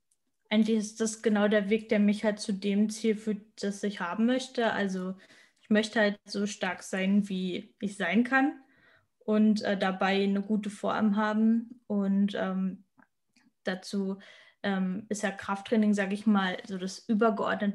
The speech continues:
Ziel. Und dann hast du ja verschiedene Bereiche, denen du dich halt eben bedienen kannst, wie bodybuilderisch zu trainieren oder dir Dinge aus dem Weighted Calisthenics zu nehmen und die mit ins das Training zu integrieren.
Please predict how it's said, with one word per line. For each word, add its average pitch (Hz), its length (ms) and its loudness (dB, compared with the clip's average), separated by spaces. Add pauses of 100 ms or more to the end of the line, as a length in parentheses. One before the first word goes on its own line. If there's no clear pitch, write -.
(160)
Ziel. 214 180 0
Und 196 80 0
dann 190 160 -2
hast 190 220 -6
du 196 60 -4
ja 185 180 -4 (240)
verschiedene 208 380 2
Bereiche, 196 380 0
denen 190 200 0
du 190 80 0
dich 202 220 -2
halt 196 160 -4
eben 190 360 0 (280)
bedienen 233 400 8
kannst, 202 360 0
wie 180 260 -4
bodybuilderisch 190 1000 -2
zu 190 160 -12
trainieren 185 520 -4
oder 170 360 -8 (400)
dir 196 200 4
Dinge 208 380 6
aus - 160 -6
dem 202 100 2
Weighted 190 300 -4
Calisthenics 196 800 -4
zu - 160 -2
nehmen 190 400 0
und 190 300 -6
die 208 120 -2
mit 196 220 0
ins 196 280 -4
das 190 160 -10
Training 196 380 2
zu 196 120 -6
integrieren. 196 680 -4